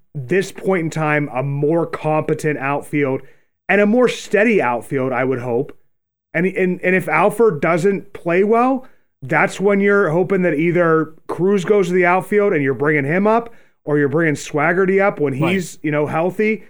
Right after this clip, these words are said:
Speaker 2: Right.
Speaker 1: There's more, like, I feel like there's more talent and stuff pushing, where this time it was like, "We gotta recycle this year. Next year, I don't think you're gonna have to do that."
Speaker 2: That, that is your base outfield,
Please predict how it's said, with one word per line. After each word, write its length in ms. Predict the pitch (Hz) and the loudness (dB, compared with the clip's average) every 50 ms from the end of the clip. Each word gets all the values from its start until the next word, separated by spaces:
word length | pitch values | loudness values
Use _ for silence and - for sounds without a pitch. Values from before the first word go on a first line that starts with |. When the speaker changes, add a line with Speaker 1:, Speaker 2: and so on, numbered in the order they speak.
| _ - | _ -14
Speaker 2:
Right. 240 | 120 107 95 85 - | -12 -12 -12 -14 -16
Speaker 1:
There's 320 | - 127 196 208 208 175 139 | -6 -2 0 2 2 2 0
more, 480 | 156 165 170 180 208 214 208 196 208 - - | -2 -2 0 0 2 2 2 0 -2 -6 -4
like, 300 | 160 165 - - - - - _ _ _ _ _ _ _ _ _ _ _ _ | -4 -4 -4 -6 -10 -20 -20 _ _ _ _ _ _ _ _ _ _ _ _
I 180 | - 156 175 165 | -2 -2 -2 0
feel 180 | - 214 208 | 0 0 2
like 100 | 208 185 | 2 2
there's 220 | 160 185 165 135 123 | 0 0 -2 -2 -2
more 200 | 151 160 180 180 | -2 -2 -2 -2
talent 480 | 180 - 151 165 156 160 156 156 156 | -2 -4 -2 0 0 2 0 0 0
and 120 | 127 151 143 | -2 -6 -6
stuff 320 | - - 156 147 - - | -4 -4 -4 -6 -6 -8
pushing, 560 | - - 170 160 - - 156 127 120 123 113 - - - _ _ _ _ _ | -6 -4 -4 -4 -2 -4 -4 -4 -4 -4 -8 -10 -16 -20 _ _ _ _ _
where 420 | - 135 135 170 175 170 165 165 - | -8 -4 0 0 2 2 2 0 -2
this 320 | 139 123 185 196 185 - | -4 -2 -2 -2 -2 -2
time 240 | - 185 170 160 160 | -2 0 0 2 2
it 80 | 151 143 | 0 0
was 120 | 156 147 | 0 0
like, 140 | 160 139 - | -2 -2 0
"We 100 | 156 160 | 0 2
gotta 160 | 156 151 147 | 2 2 2
recycle 720 | 143 139 139 - - 147 156 151 156 156 156 143 139 135 | 2 0 0 -2 -2 0 0 0 2 0 0 0 0 -2
this 280 | 131 170 180 147 - 180 | -4 -4 -4 -2 -2 -2
year. 200 | 175 160 160 - | 0 0 0 -2
Next 300 | 143 160 175 - - - | -2 -2 -2 -2 -2 -2
year, 100 | 180 156 | -2 0
I 40 | 147 | 0
don't 100 | 139 120 | 0 -2
think 100 | 135 131 | -2 -2
you're 80 | 127 | -2
gonna 80 | 131 123 | -2 -4
have 60 | 117 - | -4 -6
to 40 | |
do 220 | 113 101 107 98 92 | -8 -8 -8 -8 -10
that." 120 | 85 - | -6 -2
Speaker 2:
That, 260 | 185 208 233 214 - 185 | -2 -2 -2 -2 -2 -2
that 160 | 214 233 247 | 0 0 0
is 100 | 254 208 | 0 0
your 100 | 220 220 | 0 0
base 360 | 170 139 196 196 202 190 - | 0 2 2 2 2 2 0
outfield, 600 | 202 175 165 170 156 - 180 175 170 165 165 151 | 0 0 0 -2 -2 0 0 2 2 2 0 -2